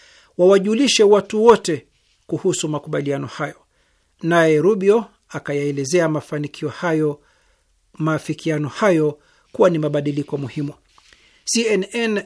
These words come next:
vile vile imeandika, duru za kuaminika zimetangaza kwamba katika kipindi cha wiki iliyopita, Steve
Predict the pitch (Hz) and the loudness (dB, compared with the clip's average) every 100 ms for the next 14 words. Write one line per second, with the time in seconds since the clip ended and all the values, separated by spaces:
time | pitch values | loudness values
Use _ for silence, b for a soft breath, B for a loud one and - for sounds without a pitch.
0 | 165 185 190 226 220 196 165 160 214 208 | 0 2 2 2 2 2 0 -2 -4 0
1 | 185 175 - 196 247 208 175 - 170 175 | 0 0 -2 -4 -2 -2 -4 -4 -4 -2
2 | 190 170 151 147 160 160 160 151 156 156 | -2 -2 -6 -6 -6 -6 -6 -6 -4 -4
3 | 196 185 175 160 165 160 - 156 202 180 | -4 -4 -6 -8 -8 -10 -10 -8 -6 -6
4 | 180 160 180 180 160 151 147 226 180 160 | -6 -2 -2 -4 -6 -6 -6 -6 -4 -4
5 | - - 247 240 | -6 -4 -2 -2